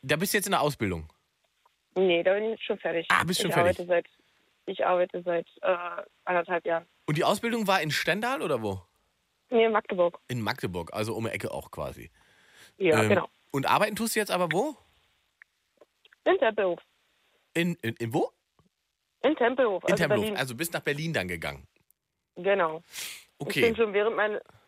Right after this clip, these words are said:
Speaker 2: während meiner Ausbildung nach Berlin gegangen, hab dann nur noch so das letzte halbe Jahr von Berlin aus, bin ich immer wieder gependelt.
Speaker 1: Ja,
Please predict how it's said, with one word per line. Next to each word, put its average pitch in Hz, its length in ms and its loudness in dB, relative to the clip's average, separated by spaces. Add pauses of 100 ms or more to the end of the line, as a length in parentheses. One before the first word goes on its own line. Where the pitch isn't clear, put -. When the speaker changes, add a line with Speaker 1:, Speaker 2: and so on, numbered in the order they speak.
Speaker 2:
während 208 220 2
meiner 196 180 0
Ausbildung 240 480 2
nach 233 160 -2
Berlin 240 380 -2
gegangen, 226 400 -2 (120)
hab 196 120 -16
dann 196 160 -2
nur 196 160 0
noch 196 80 -2 (680)
so 196 100 0
das 196 260 -2
letzte 202 320 4
halbe 190 240 2
Jahr 185 180 2
von 185 180 -6
Berlin 190 320 0
aus, 214 220 0 (200)
bin 202 120 -2
ich 208 60 2
immer 196 200 0
wieder 185 120 0
gependelt. 202 580 -2 (260)
Speaker 1:
Ja, 113 340 0